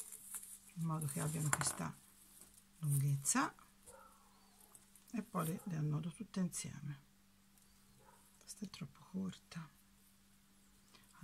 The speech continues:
allora questa che è più lunga la metto qua.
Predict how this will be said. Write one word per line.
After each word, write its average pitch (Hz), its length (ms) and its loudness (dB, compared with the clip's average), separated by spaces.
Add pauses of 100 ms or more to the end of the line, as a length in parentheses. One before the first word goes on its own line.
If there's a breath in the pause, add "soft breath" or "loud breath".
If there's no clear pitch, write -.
(140)
allora 180 200 2
questa - 280 -4
che 156 140 -4
è 143 80 -6
più 180 140 -2
lunga 220 340 4
la 170 100 0
metto 160 440 -4
qua. 233 280 0